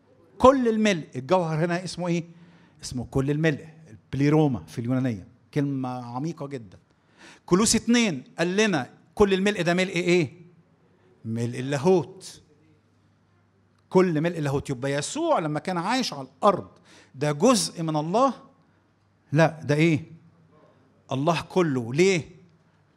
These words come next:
لأن كل الجوهر فين؟ فيه.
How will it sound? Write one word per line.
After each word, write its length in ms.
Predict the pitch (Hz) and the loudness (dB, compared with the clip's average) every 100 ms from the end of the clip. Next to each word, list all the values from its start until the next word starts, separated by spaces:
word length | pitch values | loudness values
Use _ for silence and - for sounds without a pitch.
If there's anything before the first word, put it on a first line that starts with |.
| 123 | -10
لأن 140 | 127 | -10
كل 360 | - 240 254 220 | -2 2 2 2
الجوهر 600 | 139 131 220 180 151 139 | 0 6 6 6 4 0
فين؟ 600 | - 185 165 110 92 - _ _ _ - | 2 2 4 0 -4 -16 _ _ _ -6
فيه. 340 | 208 185 113 | 0 0 -2